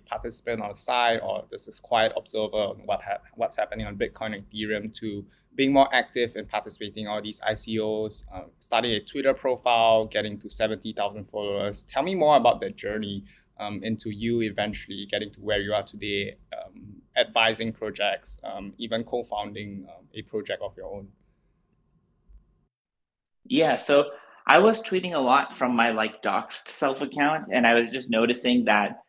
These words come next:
Speaker 2: my engagement was, like, going down only. Like, at the time, I was talking about, like, people earning interest on, uh, yams, like, internet food coins, and, like, all my friends and my other tech bros were like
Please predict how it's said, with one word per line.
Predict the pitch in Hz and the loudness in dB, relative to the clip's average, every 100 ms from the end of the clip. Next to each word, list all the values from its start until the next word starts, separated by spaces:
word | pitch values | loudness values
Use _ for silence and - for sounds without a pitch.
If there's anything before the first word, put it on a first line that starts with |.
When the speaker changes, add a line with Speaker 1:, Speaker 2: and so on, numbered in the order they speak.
| _ 127 | _ 6
Speaker 2:
my | 123 | 6
engagement | 117 113 123 117 127 120 | 6 0 -2 -2 -2 -2
was, | 120 117 | -2 -2
like, | 120 110 | -2 0
going | 117 113 113 110 - 123 | 0 2 2 -2 -6 -2
down | 120 113 117 - | 2 4 2 0
only. | 110 113 120 143 160 _ _ - | -2 0 -2 -4 -10 _ _ -2
Like, | 127 123 117 | 2 4 2
at | 123 | -2
the | 131 | -2
time, | - 131 139 170 156 - | -2 0 0 -4 -14 0
I | 120 | 2
was | 120 | 2
talking | - 120 131 123 | 0 -2 0 2
about, | 117 117 113 | 4 4 4
like, | 110 - - | 0 -2 -6
people | 143 131 127 - | -4 0 0 2
earning | 123 123 120 | 0 2 0
interest | 117 127 117 135 123 - | -2 -4 -2 2 2 0
on, | - 120 117 117 123 - _ _ _ | -4 0 0 0 -2 -10 _ _ _
uh, | 113 110 107 107 101 - - 110 | 2 4 4 4 2 -2 -10 -4
yams, | 113 113 113 127 123 | 0 2 0 -2 -4
like, | 107 101 - | -6 -6 -8
internet | 123 120 120 120 113 | -4 -2 0 0 -2
food | - 131 127 123 | -4 -2 -2 -2
coins, | - 143 143 147 135 - | -2 -2 -2 -4 -10 -4
and, | 113 113 | 0 0
like, | 110 107 - - | 0 0 -4 -2
all | 123 127 | 0 4
my | 123 | 2
friends | - 123 123 123 | 2 2 2 0
and | 113 | -4
my | 110 110 | -2 2
other | 113 120 | 2 2
tech | 123 120 - | 0 -2 0
bros | 117 110 | 0 0
were | 113 | -4
like | 104 104 | -4 -6